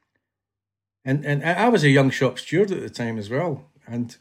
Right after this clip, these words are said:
trying to keep people's jobs going, you know, and it was impossible. But my argument at the time was, well, what happens when we're turning the, the country into a service industry, you know, where we don't make anything? I said, what happens when everybody's got that,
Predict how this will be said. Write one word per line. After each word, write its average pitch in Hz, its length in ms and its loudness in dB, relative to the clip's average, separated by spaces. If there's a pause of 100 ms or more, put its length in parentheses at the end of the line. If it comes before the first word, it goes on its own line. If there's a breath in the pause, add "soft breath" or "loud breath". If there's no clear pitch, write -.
trying 151 200 -4
to 127 60 -2
keep - 260 -4
people's 123 340 0
jobs 147 380 -2
going, 110 340 -8
you 110 80 -6
know, 131 200 -4
and 123 100 -4
it - 80 -10
was 117 100 -8
impossible. 113 840 -6
But 117 220 -10 (1300)
my 147 140 0
argument 143 320 0
at 107 100 -10
the 101 80 -12
time 175 320 -4
was, - 400 -6
well, 139 180 -2
what 165 260 -2
happens 160 340 -4
when 131 340 0
we're 139 120 -2
turning 170 360 -2
the, 127 80 2
the 120 220 -14
country 139 340 -6
into 110 160 -8
a 98 60 -12
service 156 500 -2
industry, 104 520 -10 (220)
you 113 60 -18
know, 147 240 -8 (760)
where 131 120 0
we 127 60 -2
don't 143 200 0
make 139 300 0
anything? 104 500 -4
I 110 60 -14
said, 127 120 -8
what 170 200 -4
happens 147 320 -4
when 123 140 -2
everybody's 117 380 -2
got 117 220 -6
that, 117 220 -12